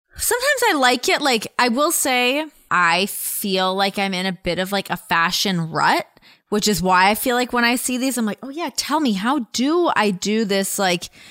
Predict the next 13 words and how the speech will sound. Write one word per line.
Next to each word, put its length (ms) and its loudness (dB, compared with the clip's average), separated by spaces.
what's 300 -8
the 140 -2
word? 400 0
I, 340 0
I 20 -2
don't 160 -4
know 80 -2
what 160 -2
to 60 -6
call 360 -2
it. 100 -4
It's, 160 -10
like, 260 -2